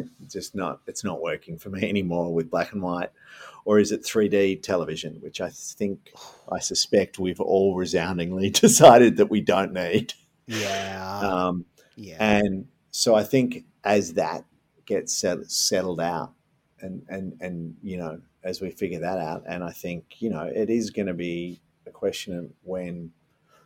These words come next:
Speaker 1: Apple or, and Facebook and whoever else brings out that, you know, killer consumer product that is the new thing, the way we approach this. Is it, is,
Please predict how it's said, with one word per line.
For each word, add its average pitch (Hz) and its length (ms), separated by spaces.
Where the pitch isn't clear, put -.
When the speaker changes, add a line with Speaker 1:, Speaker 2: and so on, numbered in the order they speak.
Speaker 1:
Apple 87 600
or, 85 480
and 87 320
Facebook 87 640
and 85 160
whoever 87 460
else 87 240
brings 87 500
out 90 360
that, 82 260
you 87 160
know, 82 280
killer 92 420
consumer 87 720
product 92 640
that 82 200
is 87 300
the 85 180
new 87 680
thing, 90 460
the 92 120
way 87 340
we 87 180
approach 90 560
this. - 420
Is 92 240
it, 90 200
is, 87 380